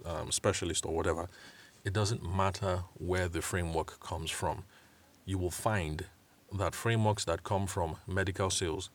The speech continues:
can apply to wedding photography. And frameworks that come from wedding, uh, from wedding photography can apply to, um, real estate and, you know, stuff like that. So it's about understanding the frameworks, what is, um,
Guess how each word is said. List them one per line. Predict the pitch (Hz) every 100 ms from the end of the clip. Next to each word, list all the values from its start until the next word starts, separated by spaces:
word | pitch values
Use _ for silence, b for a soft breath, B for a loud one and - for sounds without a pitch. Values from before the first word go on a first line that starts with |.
| -
can | 95 90
apply | 82 98
to | 92
wedding | 85 87 87
photography. | 92 92 82 80 71 B B B B B B B -
And | 120 92 73
frameworks | - 113 110 104
that | 80 92
come | 101
from | - 87 87
wedding, | 92 95 -
uh, | 87 80 80
from | - 85 78
wedding | 82 90 95
photography | 92 87 92 87 - 82 - -
can | - 87
apply | 82 98 92 90 90 -
to, | - 90 82 80 85 - 85
um, | 85 80 73 -
real | 90 90 87
estate | 85 - 82 78 - -
and, | 85 98
you | 104
know, | 76
stuff | - 92 -
like | 78
that. | 82 76 B B B B -
So | 123
it's | 107
about | 107 127
understanding | 101 95 - 104 104
the | 87
frameworks, | 101 95 87 82 - -
what | 98 101
is, | 90 - -
um, | 92 87 82 80 80